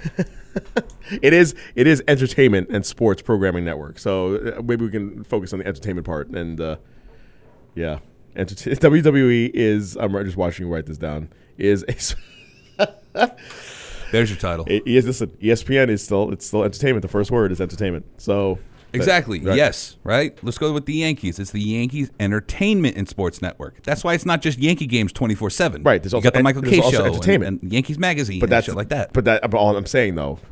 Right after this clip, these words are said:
Speaker 1: if you're saying there's entertainment on that s-, and that station as well as
Speaker 2: Exactly.
Speaker 1: sports, there's entertainment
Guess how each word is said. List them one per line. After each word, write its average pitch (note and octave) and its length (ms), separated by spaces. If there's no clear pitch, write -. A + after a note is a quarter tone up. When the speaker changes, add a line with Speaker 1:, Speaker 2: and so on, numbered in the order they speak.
Speaker 1:
if G3+ 140
you're F#2 100
saying F#2 560
there's G2 160
entertainment G2+ 400
on F#2 80
that G2+ 80
s-, - 160
and G2 160
that G2 280
station F#2 360
as E2 100
well F2+ 140
as E2+ 100
Speaker 2:
Exactly. G#3+ 240
Speaker 1:
sports, D3 420
there's A2+ 180
entertainment A#2+ 560